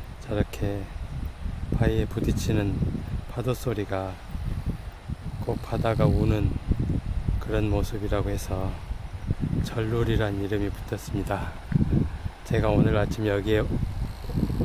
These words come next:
것은 여러분들에게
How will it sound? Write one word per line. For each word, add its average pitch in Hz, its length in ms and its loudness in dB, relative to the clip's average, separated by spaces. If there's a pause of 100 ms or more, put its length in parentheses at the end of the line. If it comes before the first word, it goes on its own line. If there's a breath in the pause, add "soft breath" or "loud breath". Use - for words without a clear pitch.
(1000)
것은 - 1600 2
여러분들에게 107 640 4